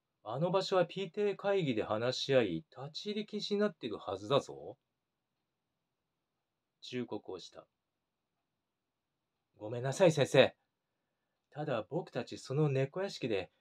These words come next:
変なものを見つけたのです。」「変なもの？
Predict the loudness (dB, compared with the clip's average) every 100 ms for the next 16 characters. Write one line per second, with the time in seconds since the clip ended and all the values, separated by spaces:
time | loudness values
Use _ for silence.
0 | _ _ -6 0 2 2 -2 -4 -6 0
1 | 2 6 8 6 4 -4 -6 _ _ _
2 | _ _ _ _ _ _ _ _ _ _
3 | _ _ _ _ _ _ _ _ _ _
4 | _ -8 -8 -4 -4 -6 -8 -16